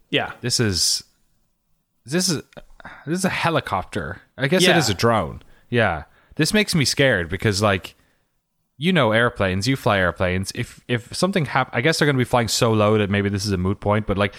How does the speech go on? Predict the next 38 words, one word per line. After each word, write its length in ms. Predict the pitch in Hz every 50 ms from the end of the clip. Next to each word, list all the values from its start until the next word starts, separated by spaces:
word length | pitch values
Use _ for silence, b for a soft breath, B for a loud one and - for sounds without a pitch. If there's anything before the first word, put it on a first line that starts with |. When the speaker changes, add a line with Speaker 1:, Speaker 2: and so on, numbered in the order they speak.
| B B B B B -
Speaker 2:
I've 140 | - 104
said 140 | - 120 104
moot 140 | 104 95 87
point, 180 | - 101 85 71
like, 100 | 78 -
fifteen 380 | - - - 92 - - 87 80
times 240 | 82 87 82 78 -
in 40 | 82
this 80 | 76
podcast. 300 | - 87 82 80 82 - B B B B B B
Um, 200 | 123 117 104 - - _ _ -
if 140 | - 127 -
they're, 220 | 143 151 156 - - -
if 100 | 131 123
you're 140 | 139 156 147
flying 320 | - - 156 147 147 147
with 100 | 143 127
a 60 | 113
wheel 420 | 104 98 101 107 113 123 131 135 135
and 160 | 95 101 104
you, 100 | 104 104
like, 200 | 104 101 92 -
stall 540 | - - - 107 98 101 104 107 110 110 104
or 180 | 80 80 85 98
something 300 | - - 104 98 98 85
happens 500 | 98 98 98 - 117 110 107 110 107 -
or 320 | - 101 98 90 76 - -
wings, 520 | - 85 101 104 104 107 120 127 120 87
at 100 | - 101
least 240 | 110 123 123 - -
you 80 | 117
can 200 | 101 - 92 90
get 340 | 82 78 110 101 - - 87
down. 480 | 85 101 104 101 87 80 78 71 71 82
But, 180 | - 95 87
like, 160 | 87 92 90 85
if 160 | - - -
you're 160 | 120 123 120